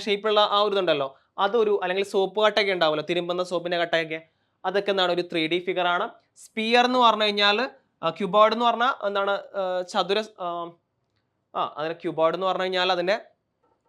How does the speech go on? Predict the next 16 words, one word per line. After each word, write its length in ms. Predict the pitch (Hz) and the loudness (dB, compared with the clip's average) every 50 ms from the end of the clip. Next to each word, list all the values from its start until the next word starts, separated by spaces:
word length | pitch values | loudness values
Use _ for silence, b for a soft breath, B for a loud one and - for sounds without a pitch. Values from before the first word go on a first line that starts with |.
| _ _ _ _ _ - - | _ _ _ _ _ -4 -2
ചതുരസ്തംഭം 600 | 160 156 170 165 185 185 185 - 190 185 185 185 | 0 0 2 0 -2 -2 -2 -2 -2 -2 -2 -2
എന്നൊക്കെ 220 | 185 175 175 160 143 | -2 -4 -4 -4 -2
പറയാം. 200 | 151 143 123 113 - _ _ _ - 160 | -2 -4 -4 -8 -12 _ _ _ -14 -12
ഓക്കെ, 160 | 160 - 165 123 - _ _ _ _ _ _ _ _ _ _ _ _ _ - - | -10 -8 -8 -8 -10 _ _ _ _ _ _ _ _ _ _ _ _ _ -20 -16
സ്പിയർ 300 | _ - 226 233 240 240 | _ 0 4 6 6 6
എന്ന് 80 | 247 247 240 | 6 4 2
പറഞ്ഞ 180 | 233 233 247 226 190 214 | 2 2 0 0 2 4
ഗോളം, 280 | 214 214 208 190 143 - - - | 6 6 6 4 2 0 -4 -10
ഫുട്ബോളിൻ്റെ 500 | - 185 175 180 202 202 208 214 214 214 208 | -10 -6 0 2 4 4 4 4 4 6 4
ആകൃതിയിലുള്ള 480 | 190 190 196 196 196 190 190 180 185 220 254 - - - 185 | 4 4 2 2 2 2 2 2 0 0 -2 -4 -6 -4 -2
ആ 40 | 180 180 180 | 0 0 0
ഒരു 140 | 180 175 175 170 - - - _ _ _ _ - | 0 0 -2 -4 -6 -10 -16 _ _ _ _ -6
ത്രീ 100 | 180 175 175 175 | -4 -2 -2 -2
ഡി 80 | 175 175 | -2 -4
ഷേപ്പാണ് 360 | - 170 160 147 - 151 151 160 - | -4 -6 -4 -4 -4 -4 -4 -6 -8
സ്പിയർ. 280 | - - 143 135 139 | -10 -8 -6 -4 -4